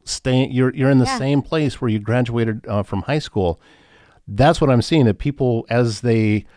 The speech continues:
Speaker 1: start to have their own children and raising your own family, you start to think,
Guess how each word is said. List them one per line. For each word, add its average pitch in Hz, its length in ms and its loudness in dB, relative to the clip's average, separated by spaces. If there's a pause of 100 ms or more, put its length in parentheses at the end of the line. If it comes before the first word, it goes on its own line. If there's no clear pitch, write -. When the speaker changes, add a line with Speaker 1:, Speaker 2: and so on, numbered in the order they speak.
(320)
Speaker 1:
start - 280 0
to 110 60 -4
have 117 180 0
their 98 160 2
own 110 120 2
children 87 600 -2 (240)
and 82 420 -2 (120)
raising 104 320 0
your 98 140 2
own 92 140 2
family, 95 420 0
you 78 80 -2
start 82 280 -6
to 90 80 -10
think, 90 400 -4